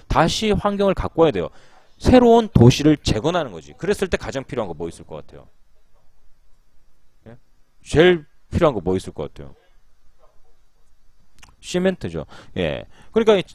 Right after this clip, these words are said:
태풍, 자연재해, 재개발, 그리고 후쿠시마 사태, 일본에서 뭔가 건설을 한다고 했을 때 건물을 짓는다거나 아니면 태풍 피해라든가 뭐, 뭐 이런 거 이제 쓰나미라든가 이런 데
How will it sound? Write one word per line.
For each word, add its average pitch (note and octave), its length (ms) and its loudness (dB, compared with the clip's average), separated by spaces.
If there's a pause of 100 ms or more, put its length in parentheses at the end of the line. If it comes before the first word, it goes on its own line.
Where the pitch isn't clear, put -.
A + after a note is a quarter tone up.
(260)
태풍, G3+ 560 -2
자연재해, D3 640 0
재개발, C3+ 600 0
그리고 A#2+ 220 -10
후쿠시마 C#3 580 -4
사태, B2 340 -10 (420)
일본에서 F3+ 800 2
뭔가 C#3+ 340 -4
건설을 D3 540 -6
한다고 D3+ 340 -2
했을 D3+ 220 -10
때 E2 640 -8 (800)
건물을 G3 480 2
짓는다거나 G#2 720 -6 (140)
아니면 D3 180 -12
태풍 A#3+ 320 0
피해라든가 G2+ 680 -8 (300)
뭐, A2 300 -8 (120)
뭐 D3 140 -2
이런 F#3 160 0
거 E3 80 -2
이제 C3 180 -4
쓰나미라든가 F#3+ 600 0
이런 C#3+ 240 -4
데 G#2 220 -4